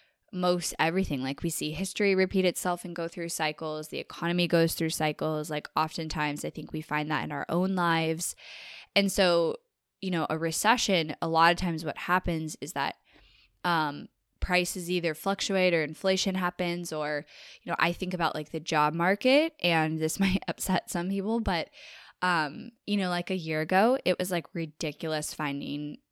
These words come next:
somebody really good, like, as an employee because of the level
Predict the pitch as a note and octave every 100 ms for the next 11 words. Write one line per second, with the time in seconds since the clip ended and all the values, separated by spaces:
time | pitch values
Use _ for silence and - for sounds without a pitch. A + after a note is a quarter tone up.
0 | _ _ _ _ _ _ - - D#3+ D3+
1 | D3+ D3+ D#3 D3 D3 - - A3+ A3+ _
2 | - D#3 - - D#3+ D#3 D3+ D3 D3+ C#3+
3 | F#3+ F#3 - D#3 D#3 D3 D#3 D3+ D#3 D3+
4 | D#3 D3